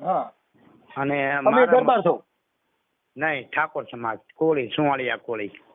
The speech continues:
Speaker 1: હા, ઠાકોર.
Speaker 2: હા.
Speaker 1: હા.
Speaker 2: તો ઈન પાસે એન છોકરાને જેમ તેમ દારૂ, દારૂ પીને ગાળ્યું બોલે.
Speaker 1: તમારા છોકરા?
Speaker 2: અમારા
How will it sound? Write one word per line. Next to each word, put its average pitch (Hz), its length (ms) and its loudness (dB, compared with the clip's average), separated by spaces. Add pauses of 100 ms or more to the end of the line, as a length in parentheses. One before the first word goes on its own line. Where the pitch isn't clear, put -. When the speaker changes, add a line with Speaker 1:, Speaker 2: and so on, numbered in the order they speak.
(100)
Speaker 1:
હા, 123 320 -4
ઠાકોર. 143 320 0 (960)
Speaker 2:
હા. 104 180 -6 (760)
Speaker 1:
હા. 139 280 -8 (1300)
Speaker 2:
તો 131 500 4
ઈન 147 320 -2
પાસે 165 280 0
એન 156 80 -4
છોકરાને 160 440 -2
જેમ 160 200 0
તેમ 151 220 -4
દારૂ, 147 280 -2
દારૂ 147 300 -2
પીને 127 240 -6
ગાળ્યું 127 280 -2
બોલે. 117 240 -8 (720)
Speaker 1:
તમારા 170 260 0
છોકરા? 170 320 0 (680)
Speaker 2:
અમારા 143 240 0